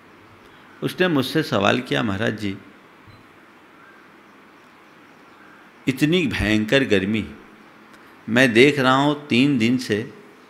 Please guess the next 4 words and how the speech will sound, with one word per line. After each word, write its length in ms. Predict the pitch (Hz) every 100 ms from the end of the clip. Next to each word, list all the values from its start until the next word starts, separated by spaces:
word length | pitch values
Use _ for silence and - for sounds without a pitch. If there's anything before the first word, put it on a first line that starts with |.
| - - - - - - - - - - -
आपका 340 | 117 123 - 127
आहार 300 | 101 110 135
नहीं 180 | 143
हुआ, 260 | 110 95 107